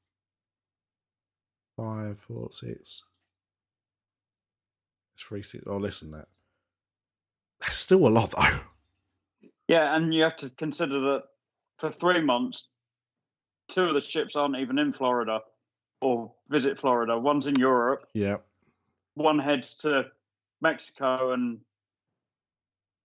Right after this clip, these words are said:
Speaker 2: and Los Angeles and Texas, and then obviously they head up to New York as well.
Speaker 1: Upstate.
Speaker 2: <laughs> Yeah.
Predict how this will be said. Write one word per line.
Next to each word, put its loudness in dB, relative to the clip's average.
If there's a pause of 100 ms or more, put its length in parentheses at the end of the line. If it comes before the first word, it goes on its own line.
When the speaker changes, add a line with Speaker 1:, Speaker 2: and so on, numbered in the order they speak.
(520)
Speaker 2:
and -2
Los -2
Angeles 0 (2000)
and 2 (120)
Texas, -6
and 0
then 2
obviously -2
they 2
head 0
up 0
to -10
New 2
York 4
as -10
well. 0 (1500)
Speaker 1:
Upstate. 0
Speaker 2:
<laughs> -20 (800)
Yeah. 2